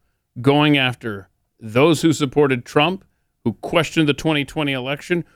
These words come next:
who dared walk on the Capitol grounds on January sixth,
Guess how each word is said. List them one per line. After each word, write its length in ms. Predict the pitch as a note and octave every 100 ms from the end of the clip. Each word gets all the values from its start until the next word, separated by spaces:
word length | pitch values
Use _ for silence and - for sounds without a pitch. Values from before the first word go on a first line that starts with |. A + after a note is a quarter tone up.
| _
who 140 | E3+ D3
dared 360 | B2 E3 E3+
walk 500 | C#3 C3+ F#3+ A#3 - _
on 180 | F3+ E3+
the 100 | D3 - _
Capitol 580 | - B3 C4 A#3+ G#3 F3
grounds 720 | C3 D3 D3 F3+ G3 C3+ G#2
on 240 | B2 C3 C3
January 580 | B2+ D3+ D3 D3 B2 A#2+
sixth, 420 | - F3 E3+